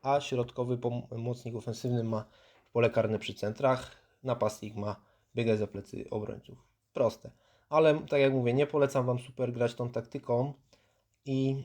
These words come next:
mm, mm, no ona jest taka dość zachowawcza, ale, mm, na co sobie zwrócicie uwagę też w kolejnych taktykach, nie dawałem, zaryzykowałem,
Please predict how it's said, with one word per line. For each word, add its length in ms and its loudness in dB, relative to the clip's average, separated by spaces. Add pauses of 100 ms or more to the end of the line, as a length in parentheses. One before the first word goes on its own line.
mm, 480 0 (1040)
mm, 460 -2
no 160 2
ona 160 6
jest 140 2
taka 200 2
dość 180 0
zachowawcza, 520 0 (360)
ale, 260 0
mm, 340 -2
na 80 2
co 120 -4
sobie 240 -2
zwrócicie 400 -4
uwagę 260 4
też 160 -6
w 60 -18
kolejnych 340 2
taktykach, 440 -4
nie 260 6
dawałem, 460 4
zaryzykowałem, 680 2